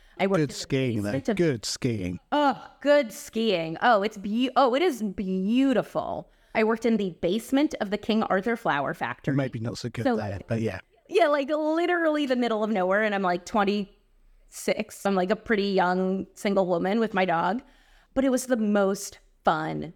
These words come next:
Speaker 1: job because really I was just there every day being like, "Hmm, what am I curious about?" And then I got to go take a microphone out and have those conversations. And then ultimately I won the National Murrow Award for one of my pieces there. And I got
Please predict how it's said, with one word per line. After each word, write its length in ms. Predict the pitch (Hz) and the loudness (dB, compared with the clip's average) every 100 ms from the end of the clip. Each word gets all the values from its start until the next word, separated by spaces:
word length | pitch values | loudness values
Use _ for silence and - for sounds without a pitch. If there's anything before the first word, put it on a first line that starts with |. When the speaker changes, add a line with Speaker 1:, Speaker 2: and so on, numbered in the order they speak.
| - | -4
Speaker 1:
job 440 | 165 139 - 180 - _ - | -2 -2 -6 -10 -16 _ -4
because 400 | 254 254 247 220 226 | -2 2 0 0 -4
really 500 | 220 247 285 262 220 | 0 2 2 2 2
I 160 | 180 | 0
was 220 | 185 202 202 | 0 -2 -4
just 180 | 202 | -6
there 600 | 180 190 180 180 175 185 - _ _ _ - | -2 -2 0 0 -2 -6 -12 _ _ _ -4
every 320 | 170 196 196 | -2 0 0
day 320 | 185 180 180 | 2 2 0
being 200 | 196 180 | 0 0
like, 220 | 175 180 - 640 659 | 0 -2 -6 -12 -6
"Hmm, 80 | |
what 160 | 165 196 | -2 0
am 80 | 269 | 2
I 120 | 330 | 0
curious 500 | - 359 466 277 - | 0 0 2 0 -2
about?" 260 | 165 139 151 | -2 0 0
And 100 | 170 | -2
then 80 | |
I 60 | 170 | 0
got 160 | 165 165 | 0 0
to 40 | |
go 160 | 180 180 | 0 0
take 220 | 185 - | 0 -2
a 40 | 175 | 0
microphone 560 | 196 262 226 185 170 | 0 -2 -4 -2 -2
out 440 | 156 151 160 190 - _ - | -2 0 0 -2 -6 _ -6
and 480 | 143 160 156 160 - | -2 -2 -2 -4 -6
have 280 | - 160 170 | -4 -4 0
those 200 | 175 170 | -2 -2
conversations. 1300 | - 165 156 156 - 269 330 170 127 175 302 330 - _ _ _ - | -2 -4 -4 -4 -2 0 0 -4 -4 -2 -2 -4 -10 _ _ _ -2
And 120 | 247 | 2
then 120 | 254 202 | 4 2
ultimately 480 | 220 254 240 240 | 2 0 0 2
I 40 | 202 | 2
won 200 | 190 202 | 2 0
the 60 | |
National 340 | 185 175 - 175 | 0 -2 -2 0
Murrow 340 | 208 359 180 | 4 4 2
Award 400 | 165 - 156 202 | -2 -4 -4 -4
for 140 | - 175 | -2 -4
one 120 | 170 | -2
of 60 | |
my 140 | 147 165 | -2 -4
pieces 420 | 170 - 151 147 | -6 -6 -8 -8
there. 320 | - - 226 | -6 -2 0
And 160 | 262 196 | 0 0
I 80 | 185 | 0
got 240 | 180 156 | 0 -2